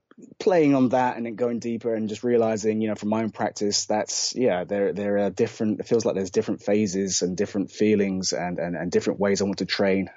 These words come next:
And I was doing it intuitively, and Sebastian Foucan helped me kind of articulate that, you know, set off a catalyst. And how does he put it? He, um, if I remember correctly, he says that in, uh, spring, he calls it awakening.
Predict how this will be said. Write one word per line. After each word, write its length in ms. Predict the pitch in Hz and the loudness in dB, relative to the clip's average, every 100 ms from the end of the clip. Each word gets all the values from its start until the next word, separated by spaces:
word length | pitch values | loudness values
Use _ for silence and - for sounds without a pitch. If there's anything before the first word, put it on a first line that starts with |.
| - | -8
And 60 | |
I 60 | 87 | -6
was 100 | 85 | -2
doing 220 | 110 104 | 0 2
it 20 | |
intuitively, 720 | 92 95 113 107 92 98 95 - _ - _ | 2 0 2 2 2 2 0 -2 _ -20 _
and 240 | 87 90 90 - - - - | -4 -4 -4 -10 -16 -14 -4
Sebastian 760 | - 87 95 - 90 87 90 - - | -2 0 0 0 -2 -2 -4 -8 -8
Foucan 420 | 90 101 92 92 | -2 0 0 0
helped 300 | - 90 85 | -2 -2 -2
me 240 | 87 87 | -2 -2
kind 220 | - 90 | -2 -2
of 60 | 85 | 0
articulate 580 | 85 - 104 92 78 - | -2 -2 -2 0 -2 -2
that, 180 | 71 85 | -4 -4
you 60 | |
know, 120 | 82 | -4
set 300 | 78 - 82 | -2 0 0
off 80 | 87 | 0
a 60 | - | -4
catalyst. 640 | - 87 - 78 - - - _ _ _ _ _ | -4 -6 -6 -6 -8 -12 -20 _ _ _ _ _
And 220 | 90 87 | -6 -4
how 80 | 110 | -2
does 140 | 95 87 | -2 -2
he 100 | 87 | -4
put 180 | 87 | -2
it? 160 | 82 - | -2 -2
He, 220 | 101 95 | 0 2
um, 320 | 85 85 82 - - | 2 0 -4 -8 -12
if 500 | - _ _ _ - | -12 _ _ _ -4
I 60 | 92 | 0
remember 260 | 98 92 | 2 2
correctly, 560 | - 98 90 85 87 85 | 0 0 0 0 -2 -2
he 160 | - | -2
says 320 | 95 - 85 - | -2 0 0 0
that 180 | - | -2
in, 220 | 87 90 90 | -2 -2 -2
uh, 220 | 87 85 | -2 -2
spring, 560 | - - 113 95 95 - _ _ _ _ | -2 0 2 2 0 -6 _ _ _ _
he 80 | 107 | -8
calls 280 | - 98 90 | 0 2 2
it 60 | |
awakening. 560 | - 92 101 - 82 78 | 0 0 0 -2 -14 -16